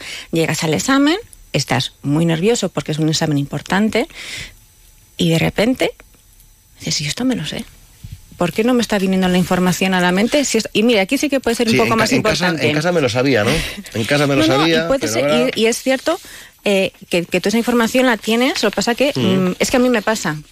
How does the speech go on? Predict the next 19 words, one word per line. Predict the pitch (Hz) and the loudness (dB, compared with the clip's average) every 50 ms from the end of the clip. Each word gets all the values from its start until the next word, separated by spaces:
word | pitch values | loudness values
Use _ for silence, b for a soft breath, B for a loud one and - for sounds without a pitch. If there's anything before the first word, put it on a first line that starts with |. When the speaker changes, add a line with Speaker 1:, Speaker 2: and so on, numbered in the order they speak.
| - - | -18 -10
Speaker 1:
Si | - - 214 | -4 -2 0
yo | 202 | 2
me | 208 233 233 | 2 0 0
pongo | - 269 269 | 0 0 0
un | 262 247 | 2 2
poco | 262 262 262 | 2 2 2
nerviosa, | 254 247 240 226 226 208 202 - 180 180 | 2 2 2 2 0 0 0 -2 -2 -2
con, | - 180 185 180 | -2 -4 -4 -4
Speaker 2:
Sí. | - - 190 - 226 180 | -2 0 0 2 2 2
Speaker 1:
como | 214 208 214 202 190 | 2 2 2 2 2
que | 208 | 0
me | 208 208 | 2 2
van | 220 247 269 | 2 2 2
a, | 277 240 - | 0 -2 -2
no | - 202 220 | -2 0 0
un | 240 | 2
examen, | 254 254 - 302 254 208 - 208 | 0 0 0 0 0 0 0 0
¿no? | 233 370 440 | 0 0 0
Pero | - - 202 202 | 0 0 0 0